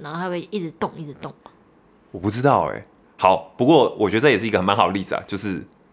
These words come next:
Speaker 2: 神经病有点多。
Speaker 1: 很多。
Speaker 2: 我，我没有要去批判他们，但我觉得他们可能会因为有很多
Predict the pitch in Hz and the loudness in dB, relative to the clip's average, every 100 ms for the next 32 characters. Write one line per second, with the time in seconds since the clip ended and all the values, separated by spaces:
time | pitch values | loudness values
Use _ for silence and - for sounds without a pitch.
0 | _ - 92 95 95 107 - - _ _ | _ -6 -4 -4 -6 -6 -8 -18 _ _
1 | - - 123 101 92 156 147 - _ _ | -10 0 2 4 2 -2 -4 -14 _ _
2 | _ _ _ 143 143 135 123 131 131 135 | _ _ _ 6 10 10 8 6 6 6
3 | 226 170 170 165 151 131 113 - - 147 | 4 6 6 6 6 4 2 -2 -6 -4
4 | 127 127 104 82 78 - _ _ _ _ | 2 4 4 2 -4 -8 _ _ _ _
5 | _ _ 202 151 98 95 95 104 123 135 | _ _ 2 4 2 2 2 4 2 0
6 | 110 85 104 110 110 104 85 - 78 90 | -2 -2 0 0 0 0 -2 -4 -6 -2
7 | 92 92 | 0 0